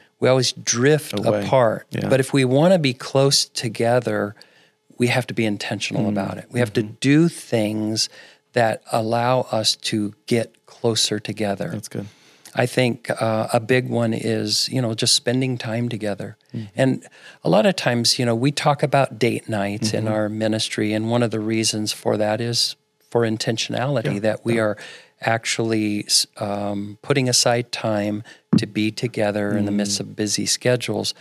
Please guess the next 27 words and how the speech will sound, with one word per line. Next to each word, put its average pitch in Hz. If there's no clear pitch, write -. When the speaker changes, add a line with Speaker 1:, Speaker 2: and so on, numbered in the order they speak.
Speaker 2:
Right. 101
Speaker 1:
So 117
that's 127
a 127
part -
of 151
it. -
But 135
a 123
lot 143
of 180
times 123
it 117
doesn't 127
even 117
have 113
to 104
be 104
date 117
nights. 92
It's 104
Speaker 2:
Mm-hmm. 107
Speaker 1:
just, 131
it's 127
doing 143
things 117
together, 101